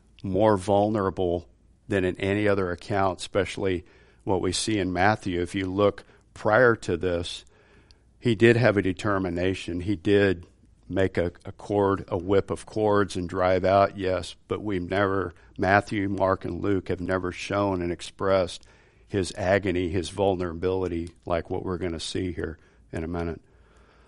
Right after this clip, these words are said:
But there's also here a greater insight in, really into the theology of Christ's natures, his suffering when he, when we consider these two.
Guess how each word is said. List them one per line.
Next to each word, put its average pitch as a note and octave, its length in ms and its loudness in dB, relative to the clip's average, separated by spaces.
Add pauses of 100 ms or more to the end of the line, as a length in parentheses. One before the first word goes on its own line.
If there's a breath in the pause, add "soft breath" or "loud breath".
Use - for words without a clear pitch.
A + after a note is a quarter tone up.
(760 soft breath)
But G2 140 0
there's G2+ 200 6
also A2+ 520 8
here G2 440 0
a G2 120 -8
greater G2 480 0
insight F#2 560 0
in, G2+ 300 -4 (140)
really G2+ 320 -4
into G2 200 -4
the F#2 140 -2
theology F#2 580 -2
of E2+ 100 -6
Christ's F2+ 340 -6
natures, F#2 560 -6 (640)
his F2+ 180 -4
suffering F2+ 640 0
when F2+ 100 -4
he, F2+ 60 -2
when F2 240 -4
we F2+ 100 -2
consider F#2+ 480 -6
these F2 260 -8
two. - 260 -8